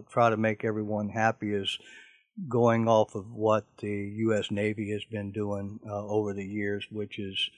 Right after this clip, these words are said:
if you're working on an atmospheric, uh, level, anything external and all that, it's, uh, for chlorides, for example, it's,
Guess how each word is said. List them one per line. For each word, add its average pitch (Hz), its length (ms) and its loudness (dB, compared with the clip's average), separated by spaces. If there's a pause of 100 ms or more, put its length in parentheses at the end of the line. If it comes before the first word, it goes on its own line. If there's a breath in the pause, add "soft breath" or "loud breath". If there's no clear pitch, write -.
(400 soft breath)
if 104 180 -8
you're 113 340 2
working 113 460 2
on 107 160 0
an 104 100 -6
atmospheric, 107 800 -2 (360)
uh, 101 180 -2
level, 104 580 2 (560)
anything 110 440 0
external 107 520 0
and 101 80 -2
all 101 180 4
that, 101 440 2
it's, 104 420 -8
uh, 104 280 -2
for 98 120 -10
chlorides, 104 560 2
for 98 180 -4
example, 98 560 -6
it's, 95 220 -6